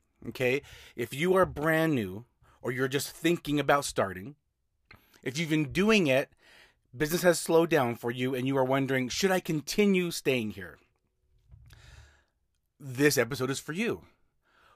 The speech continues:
Or even if you've been doing it a while, you're still doing good,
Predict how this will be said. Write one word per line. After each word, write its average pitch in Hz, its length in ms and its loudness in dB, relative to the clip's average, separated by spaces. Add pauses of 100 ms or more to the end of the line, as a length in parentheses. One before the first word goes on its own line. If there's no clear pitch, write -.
(120)
Or 190 360 4
even 233 400 0
if 175 160 -4
you've 180 100 -2
been 175 240 -2
doing 165 220 -2
it 170 100 -4
a 143 40 -4
while, 135 380 4
you're 131 240 -4
still 156 380 -2
doing 165 400 -2
good, 156 480 2